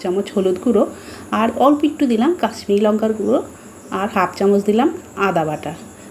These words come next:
একটা টমেটো কেটে রেখেছিলাম, সেটা দিয়ে দিলাম। দিয়ে সবগুলো আবার একটু ভালো করে ভেজে নিচ্ছি, যাতে আদার কাঁচা গন্ধ চলে যায়। তার জন্য আরও একটু নাড়াচাড়া করে ভেজে নেব। আর কোনো মশলা এর মধ্যে দেব না।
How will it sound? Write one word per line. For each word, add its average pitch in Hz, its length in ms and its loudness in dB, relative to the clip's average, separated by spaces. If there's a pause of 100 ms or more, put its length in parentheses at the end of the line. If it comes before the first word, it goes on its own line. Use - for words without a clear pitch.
(140)
একটা 180 280 0
টমেটো 185 400 4
কেটে 226 240 0
রেখেছিলাম, 240 520 2
সেটা 220 320 0
দিয়ে 233 200 2
দিলাম। 247 320 4
দিয়ে 233 420 0 (200)
সবগুলো 220 640 0
আবার 185 240 2
একটু 202 240 -2
ভালো 196 240 0
করে 208 180 0
ভেজে 170 280 0
নিচ্ছি, 160 400 -2 (400)
যাতে 233 320 4
আদার 180 240 0
কাঁচা 185 280 -2
গন্ধ 190 260 2
চলে 202 300 2
যায়। 294 280 0
তার 196 120 -2
জন্য 208 240 -2
আরও 180 200 0
একটু 208 280 0
নাড়াচাড়া 180 460 2
করে 254 200 2
ভেজে 170 320 -2
নেব। 156 240 -6 (840)
আর 233 180 2
কোনো 277 220 4
মশলা 240 360 2
এর 247 100 2
মধ্যে 247 260 0
দেব 240 240 4
না। 247 200 2